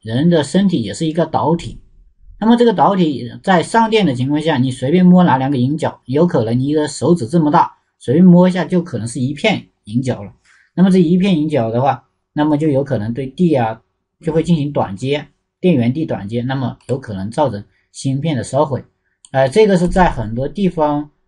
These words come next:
啊，很多学生，包括这个初学者，在使用实际硬件的时候经常不注意的地方，特别是那些自己刚开始做这个产品的时候，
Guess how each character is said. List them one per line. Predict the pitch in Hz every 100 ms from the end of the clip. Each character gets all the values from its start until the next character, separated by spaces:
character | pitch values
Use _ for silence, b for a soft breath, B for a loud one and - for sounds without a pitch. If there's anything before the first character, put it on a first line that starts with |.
| _
啊， | - 120
很 | 120
多 | 135 165 165 170 _
学 | - 123 143
生， | 175 170 170 _ -
包 | 143
括 | 151 160
这 | 165
个 | 139
初 | 123 202
学 | 208 151
者， | 135 - _ _ _ _ -
在 | 165
使 | 160 120
用 | 143
实 | 147 -
际 | 147 175
硬 | 190
件 | 175
的 | 139
时 | 123
候 | 120
经 | 180 196
常 | 143 107
不 |
注 | 117 139
意 | 127
的 | 101
地 | 123 110
方， | 104 92 _ _ _ _ _ _ _ _
特 | 180 175
别 | 139
是 | 131
那 | 156 156
些 | 143 131 123 120 120 _ _
自 | - 208
己 | 135 107 87 _ _ _ _ _ _ _
刚 | - 180 185
开 | 180
始 | 127
做 | 165 147
这 | 143
个 |
产 | 120 123
品 | 127 98
的 |
时 | 95 -
候， | 101